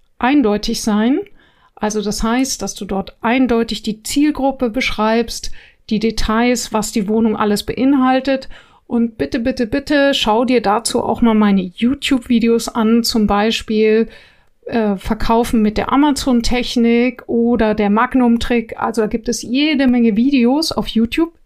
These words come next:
Ja, mich gibt's auch auf YouTube. Und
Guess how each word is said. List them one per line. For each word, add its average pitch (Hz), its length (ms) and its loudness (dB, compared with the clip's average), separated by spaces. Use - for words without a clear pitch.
Ja, 196 320 0
mich 277 180 0
gibt's - 180 -6
auch 202 160 -6
auf - 120 -4
YouTube. 226 500 0
Und 262 640 2